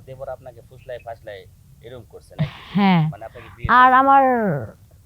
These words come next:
Speaker 2: দেবরও আমারে ফুসলাইছে। আর আমার একটা দুর্বলতা জায়গা ছিল, আমার স্বামী ব্যবসা করতো, অনেক দূরে দূরে কাজে যেত গা। মানে স্বামীর যে একটা চাহিদা, ওই জিনিসগুলো আমি পাইতাম না।
Speaker 1: আচ্ছা, তো আপনার স্বামী কয়দিন পর পর তাহলে আসতো?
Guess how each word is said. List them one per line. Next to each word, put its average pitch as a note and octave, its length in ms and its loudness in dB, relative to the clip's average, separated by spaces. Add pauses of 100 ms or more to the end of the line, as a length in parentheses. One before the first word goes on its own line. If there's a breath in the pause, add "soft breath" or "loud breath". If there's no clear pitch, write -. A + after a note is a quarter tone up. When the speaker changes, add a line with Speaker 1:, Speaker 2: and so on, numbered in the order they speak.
(140)
Speaker 2:
দেবরও C4+ 600 4
আমারে C4 320 6
ফুসলাইছে। A#3 680 -2
আর G#3+ 260 4
আমার A#3+ 280 4
একটা B3 320 0
দুর্বলতা A#3+ 500 0
জায়গা A3 260 2
ছিল, G#3+ 320 -2
আমার G#3 260 2
স্বামী A3 340 -4
ব্যবসা G3+ 400 -2
করতো, F#3 440 -2 (600 loud breath)
অনেক A#3+ 280 0
দূরে C4 220 4
দূরে G#3+ 200 0
কাজে A#3 280 2
যেত A#3 240 -4
গা। F#3+ 320 0 (400 soft breath)
মানে G#3+ 180 0
স্বামীর B3+ 400 -2
যে B3+ 80 0
একটা A#3+ 180 -2
চাহিদা, A3 540 2
ওই G#3 220 0
জিনিসগুলো G#3+ 460 0
আমি G3+ 180 0
পাইতাম A3+ 380 0
না। F3 220 2
Speaker 1:
আচ্ছা, E3 320 -8 (100)
তো B2+ 280 -16 (140)
আপনার A#2+ 220 -16
স্বামী C#3+ 260 -18
কয়দিন E3+ 300 -16
পর B2 160 -16
পর - 100 -20
তাহলে F#2+ 280 -20
আসতো? - 180 -20